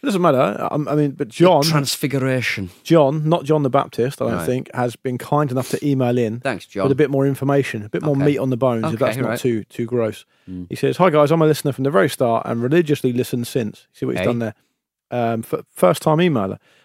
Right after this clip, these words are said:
Speaker 1: Uh, on episode ninety-four, the last episode, um,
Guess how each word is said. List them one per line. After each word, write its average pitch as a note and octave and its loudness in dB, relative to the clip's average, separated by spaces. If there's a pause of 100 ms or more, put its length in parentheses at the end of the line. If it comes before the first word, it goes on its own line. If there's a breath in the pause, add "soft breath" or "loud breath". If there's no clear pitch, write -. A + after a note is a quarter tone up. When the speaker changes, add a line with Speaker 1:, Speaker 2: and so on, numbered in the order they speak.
Speaker 1:
Uh, C3+ 0
on G3+ 4
episode G#3 0
ninety-four, E3 2
the C3 4
last D3 2
episode, A#2 -2 (420)
um, A#1+ -4